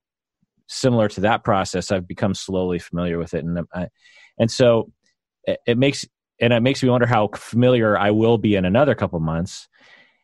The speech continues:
And then it makes me wonder, will I prefer this be-, in this weird twist of events? 'Cause I used to, you know, when my university, they,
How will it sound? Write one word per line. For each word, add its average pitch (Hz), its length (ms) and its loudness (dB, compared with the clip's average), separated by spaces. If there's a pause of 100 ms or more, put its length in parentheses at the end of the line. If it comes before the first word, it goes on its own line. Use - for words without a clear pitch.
(200)
And 117 140 2
then 131 100 4
it 127 100 2
makes 135 220 0
me 131 120 2
wonder, 117 600 2 (200)
will 123 140 4
I 117 100 4
prefer 185 400 2
this 104 280 0
be-, 104 200 -4 (160)
in 113 180 2
this 107 180 -2
weird 127 440 4
twist 127 300 0
of 101 80 0
events? 113 240 0
'Cause 104 120 -4
I 131 60 2
used 143 180 -4
to, 87 160 -4 (280)
you 117 80 0
know, 117 120 4
when 117 220 0
my 120 140 2
university, 113 600 0
they, 92 200 -2